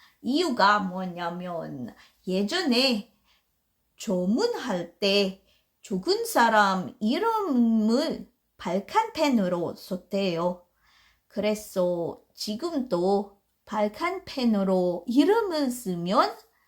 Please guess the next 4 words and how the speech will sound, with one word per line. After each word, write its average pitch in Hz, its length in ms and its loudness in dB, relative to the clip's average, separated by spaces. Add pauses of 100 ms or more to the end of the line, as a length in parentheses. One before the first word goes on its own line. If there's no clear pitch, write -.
(560)
그 196 300 -2
사람 392 480 2
죽을 320 360 0
거다, 190 640 0